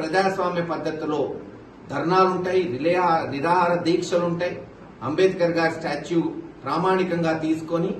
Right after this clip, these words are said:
ఖచ్చితంగా బ్రిడ్జ్ మొదలుపెట్టే వరకు ఉద్యమాలు కొనసాగుతాయి. రేపటి నుంచి అందరం కూడా, నాయకులందరం, సెల్ఫీ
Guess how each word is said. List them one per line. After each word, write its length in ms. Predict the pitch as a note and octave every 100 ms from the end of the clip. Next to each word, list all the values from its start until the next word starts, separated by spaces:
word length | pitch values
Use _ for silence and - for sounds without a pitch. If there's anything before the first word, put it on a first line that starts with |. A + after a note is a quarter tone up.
| - - - -
ఖచ్చితంగా 640 | D#3+ D#3+ A3 G#3 G3+ G3+ F#3+ G3 -
బ్రిడ్జ్ 280 | D#3 - F#3 D#3
మొదలుపెట్టే 560 | E3 F3 E3 D#3+ D#3 D3
వరకు 320 | D3+ E3+ E3+ D3+ - - - - B2
ఉద్యమాలు 440 | B2+ F3 F3 E3 C3+
కొనసాగుతాయి. 600 | D3+ D#3+ E3 D3 B2+ E3 - - - - -
రేపటి 360 | D#3+ E3 F3 E3
నుంచి 200 | F3+ F#3 F#3 D#3
అందరం 360 | F3+ G3+ G#3+ F#3
కూడా, 140 | E3 D#3+ C#3+
నాయకులందరం, 640 | D#3 D#3+ D3+ C#3+ D3 - - - - -
సెల్ఫీ 320 | C#3+ D#3 F3